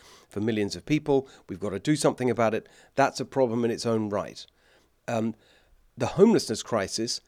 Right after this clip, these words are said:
is also a crisis that needs to be dealt with in its own right. And there, the solutions, as we've many times discussed, are things like,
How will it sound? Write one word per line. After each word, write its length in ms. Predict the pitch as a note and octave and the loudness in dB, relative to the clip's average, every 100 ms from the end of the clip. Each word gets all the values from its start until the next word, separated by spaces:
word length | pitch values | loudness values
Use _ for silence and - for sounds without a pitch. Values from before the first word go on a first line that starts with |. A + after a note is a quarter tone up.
| _ - | _ 0
is 140 | G3 | 2
also 360 | C4+ - C#3 G#2 | 2 2 2 2
a 60 | |
crisis 460 | - A2 G2 - B2 | 0 -4 -2 -4 -4
that 160 | F#2+ | -4
needs 160 | B2 G#2 | -4 -4
to 80 | G#2+ | -8
be 80 | G2+ | -6
dealt 240 | G#2+ - | -6 -4
with 160 | A2 A2 | -4 -4
in 80 | |
its 160 | G#2 - | -4 -4
own 160 | G#2 F#2+ | -4 -2
right. 260 | G#2 C3+ | 0 0
And 140 | C3 B2 | -2 2
there, 240 | G3 F#3+ | 4 4
the 100 | A2 | 2
solutions, 520 | - B2+ A2 - A2+ | -2 -2 -2 -4 -6
as 100 | G#2+ | -4
we've 160 | A2+ A2 | -4 0
many 220 | A2 G#2 | 0 -2
times 280 | - G2+ - | -4 -6 -6
discussed, 460 | - - G#3 - | -6 -2 -2 -2
are 20 | D3+ | 0
things 280 | B2+ A#2 | 0 2
like, 280 | A2+ A2+ - | 2 0 -2